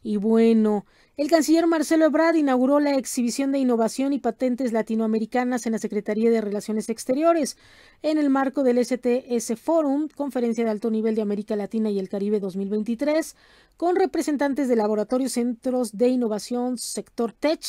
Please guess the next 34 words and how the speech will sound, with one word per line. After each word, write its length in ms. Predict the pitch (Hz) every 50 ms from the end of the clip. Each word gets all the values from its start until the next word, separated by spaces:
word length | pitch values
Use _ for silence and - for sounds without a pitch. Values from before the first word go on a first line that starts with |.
| - - -
y 220 | - 294 285 285
universidades. 760 | 277 262 247 247 226 214 202 - - 214 208 214 214 214 - -
Padrísimo. 680 | - 226 226 240 240 262 262 - - 247 226 226 196 - - - - - _
Este 140 | - - 339
hombre 160 | 320 339 339
le 80 | 302
fascina, 600 | - 262 226 - - 262 269 254 262 262 254 262
¿no? 220 | 262 226 226 269 330
Todo 280 | - - 240 240 254
lo 100 | 247 233
que 80 | - 233
es 140 | 226 208 220
la, 300 | 240 226 226 214 190 - _ _ _ _ _ _ _ -
eh, 100 | 226 208
todo 180 | - 240 254 262
lo 160 | 247 226 214
de 100 | 196 196
la 160 | 196 196 190
robótica. 840 | 190 196 202 190 202 226 240 240 - - 226 - 254 247 269 262 202
Aquí 200 | 196 - 226 220
vean 180 | 233 233 226
nada 180 | 233 226 220 220
más, 160 | 220 220 226
nos 160 | 226 220 -
ha 40 | 214
traído 440 | - 233 226 226 226 220 220 226 226
unas 240 | 220 220 220 202 -
imágenes 420 | 208 208 196 196 220 220 202 -
padrísimas 960 | - 196 190 190 202 202 226 226 220 - - 240 233 233 233 254 254 - _ _ _ _ _ _ _ - _ _ _ - _ _
en 300 | - 226 240 247 254 254
donde, 640 | 247 254 247 247 247 233 247 247 254 254 254 254 -
eh, 540 | 233 214 214 208 208 208 208 208 202 202 190 - _ _ _ _ _ _ _ _ _ _ _ _ -
vemos 480 | - 247 220 240 247 247 262 247 - 247
ahí 360 | 214 214 220 226 247 285 285